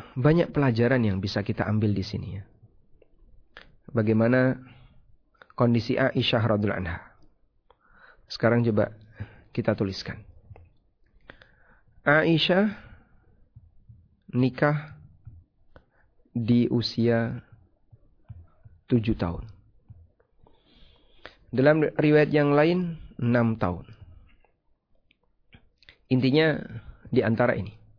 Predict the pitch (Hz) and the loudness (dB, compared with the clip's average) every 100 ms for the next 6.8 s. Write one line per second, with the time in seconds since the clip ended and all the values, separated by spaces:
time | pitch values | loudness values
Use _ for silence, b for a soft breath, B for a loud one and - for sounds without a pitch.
0 | _ _ _ _ _ - 117 104 101 101 | _ _ _ _ _ -4 0 0 -2 -4
1 | 98 120 117 113 - - 131 226 294 233 | -6 -4 -2 -2 -4 -2 0 0 -4 -8
2 | - 113 110 107 110 110 104 107 107 113 | -6 -4 -2 -2 -2 -2 -2 -2 -2 -2
3 | 104 107 135 117 101 104 107 98 - 69 | -4 -2 -2 0 -2 -2 -4 -6 -8 -8
4 | - - b b b b b b b b | -10 -12 b b b b b b b b
5 | b b b b b b b b b _ | b b b b b b b b b _
6 | _ _ 135 156 156 185 226 170 | _ _ 0 2 2 2 2 2